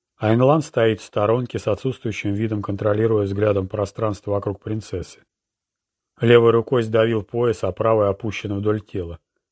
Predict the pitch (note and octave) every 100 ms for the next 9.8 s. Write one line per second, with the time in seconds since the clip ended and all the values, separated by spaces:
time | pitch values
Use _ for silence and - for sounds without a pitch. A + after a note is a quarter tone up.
0 | _ _ - A2 G#2+ B2 C3 - G#2 G#2
1 | A2+ A2 - G#2 A2 A2+ - A2 F#2 F#2
2 | F2+ E2+ _ _ _ _ A2 G#2 A2+ G#2+
3 | G#2 A#2+ A#2 A#2 F#2+ F2 _ _ - A2
4 | - G2+ F#2+ G#2+ A2+ A#2+ - G2 - G2
5 | G2+ G#2 - G2 G2 G#2 F#2+ F#2 F#2+ F#2
6 | F#2 F2 E2+ _ _ _ _ _ _ _
7 | _ _ A2 A#2+ A#2 A2+ G#2+ - A2 A#2+
8 | C#3 G#2 G2 A2 A2+ G2 G#2 G2+ G2+ G#2+
9 | F#2+ F#2+ G2 G2+ - F#2+ F#2+